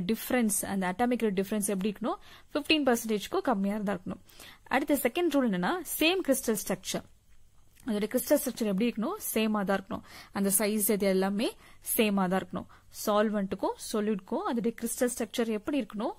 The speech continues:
சேமா தான் இருக்கணும். தேர்ட் வந்து பாத்தீங்கன்னா சேம் வேலன்சி. அஹ், சேம் வேலன்சின்னா என்னன்னா, அஹ், ரெண்டுமே வந்து, அஹ், சேம் வேலன்சி இருந்தாதான்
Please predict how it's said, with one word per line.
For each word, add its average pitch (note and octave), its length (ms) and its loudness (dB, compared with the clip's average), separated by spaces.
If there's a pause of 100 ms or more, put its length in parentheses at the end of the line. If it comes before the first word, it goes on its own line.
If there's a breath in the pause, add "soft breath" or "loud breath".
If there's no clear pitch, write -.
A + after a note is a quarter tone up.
சேமா F#3+ 400 0
தான் F#3 120 0
இருக்கணும். - 300 -8 (480 loud breath)
தேர்ட் E4 220 6
வந்து C4 180 4
பாத்தீங்கன்னா G3+ 380 -2
சேம் G#3+ 320 2
வேலன்சி. G3+ 520 0 (400 loud breath)
அஹ், G3 220 2
சேம் E4+ 340 2
வேலன்சின்னா C4 640 4
என்னன்னா, G#3+ 340 -2 (440 loud breath)
அஹ், G#3+ 280 2 (200)
ரெண்டுமே D4 480 4
வந்து, B3+ 300 2 (180)
அஹ், G#3+ 180 2
சேம் C4 300 2
வேலன்சி A3+ 460 2
இருந்தாதான் G#3+ 600 -2